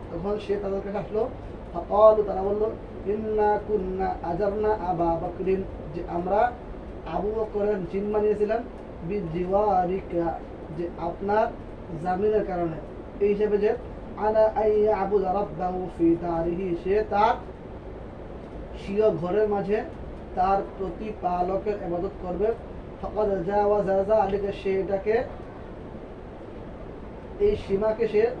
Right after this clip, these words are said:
অতিক্রম করে ফেলেছে। ফাবতানা মসজিদান ফি বিনাই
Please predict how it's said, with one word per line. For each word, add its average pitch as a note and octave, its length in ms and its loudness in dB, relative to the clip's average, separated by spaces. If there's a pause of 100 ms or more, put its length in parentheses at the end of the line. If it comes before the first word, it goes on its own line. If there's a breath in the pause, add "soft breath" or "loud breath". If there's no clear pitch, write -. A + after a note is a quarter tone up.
(320)
অতিক্রম G3+ 520 -2
করে F3 180 -2
ফেলেছে। F#3+ 380 -2 (600)
ফাবতানা G#3+ 640 2
মসজিদান G#3+ 640 0 (200)
ফি G#3+ 240 2
বিনাই F3+ 520 0